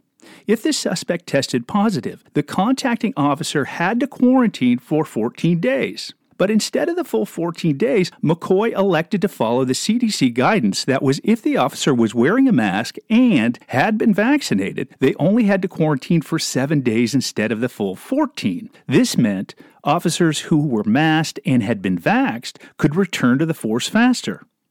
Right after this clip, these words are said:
While there were cases, they averaged only five to seven per day, with the highest being eight officers out at any given time.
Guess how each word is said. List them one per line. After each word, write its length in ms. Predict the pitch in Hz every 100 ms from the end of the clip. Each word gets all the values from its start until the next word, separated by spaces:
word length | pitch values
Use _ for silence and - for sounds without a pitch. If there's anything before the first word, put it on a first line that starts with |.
| _
While 160 | 147 147
there 160 | 139
were 80 | 123
cases, 640 | - 277 277 - 113 - -
they 120 | 190
averaged 400 | 208 269 294 -
only 180 | 220 202
five 340 | - 156 185
to 60 | 165
seven 300 | - 143 131
per 140 | 143
day, 260 | 143 269 185
with 160 | 143
the 80 | 151
highest 480 | - 220 254 180 -
being 240 | 147 135 -
eight 240 | 160 170 175 _
officers 560 | 131 139 156 - 143 -
out 240 | 135 123 -
at 140 | 139 -
any 220 | 117 120
given 300 | 104 98 98
time. 440 | - 190 110 -